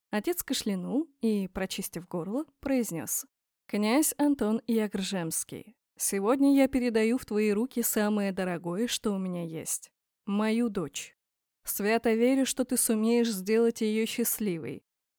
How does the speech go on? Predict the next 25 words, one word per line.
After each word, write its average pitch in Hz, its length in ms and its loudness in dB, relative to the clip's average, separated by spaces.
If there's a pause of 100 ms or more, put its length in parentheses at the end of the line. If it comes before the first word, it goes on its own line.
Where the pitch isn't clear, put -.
Будешь 226 400 2
беречь, 214 640 -2 (140)
любить 226 640 2 (100)
и 247 140 4
баловать. 175 680 -4 (560)
А 226 180 2
ты, 185 240 -4
Нюрочка, 269 720 -2 (100)
люби 240 440 0
своего 233 480 4
мужа, 196 520 -4 (220)
слушайся 220 800 0
его 262 440 2
и 233 140 4
рожай 226 400 4
детей 220 460 2
на 254 180 4
радость 214 460 0
нам 202 260 -2
с - 100 -2
твоей 185 280 -4
мамой, 180 500 -6 (240)
мужу 202 560 -2 (240)
и 247 140 2
себе». 180 480 -2